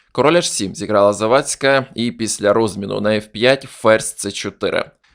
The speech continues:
Слон Ж п'ять грають чорні, нападаючи на туру, і пропонують розмін слонів ходом слон Ф шість, віддаючи пішака Б. Ушеніна забирає його, і після розміну однієї пари тур, тура Б вісім, ферзь С чотири,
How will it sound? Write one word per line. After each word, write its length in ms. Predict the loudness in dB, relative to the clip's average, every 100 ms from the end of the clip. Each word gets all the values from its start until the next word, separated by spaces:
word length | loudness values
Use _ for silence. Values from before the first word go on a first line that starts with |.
| -10
Слон 280 | -4 0 0
Ж 120 | 2
п'ять 280 | 2 2 2
грають 300 | 2 2 0
чорні, 480 | 0 0 0 -6 -4
нападаючи 560 | -4 0 4 4 4 -2
на 120 | -4
туру, 360 | 0 2 2 -2 _ -2
і 100 | 0
пропонують 600 | 2 0 2 2 0 2
розмін 360 | 0 0 -2
слонів 420 | -4 -2 -2 -2 -2
ходом 320 | -2 -2 -4
слон 240 | -4 -2
Ф 100 | -4
шість, 420 | -4 -4 -6 -8 _ _ -4
віддаючи 600 | -4 4 4 4 -2 -6
пішака 480 | -4 -6 -2 0
Б. 260 | 2 0 -2 _ _ _
Ушеніна 480 | -6 -2 -2 2 0
забирає 520 | 2 2 4 6 4
його, 380 | 2 -2 -4 -4 -12 -12
і 120 | -8
після 380 | -6 -4 0 2
розміну 500 | 2 2 0 -2 -2
однієї 460 | -2 -2 -2 -2
пари 280 | 0 0 0
тур, 340 | -2 -4 -4 -6
тура 240 | 0 2 4
Б 140 | 2
вісім, 420 | 0 -2 -4 -6 -10 _ _
ферзь 360 | 2 2 0
С 100 | -8
чотири, 540 | -8 -8 -2 2 2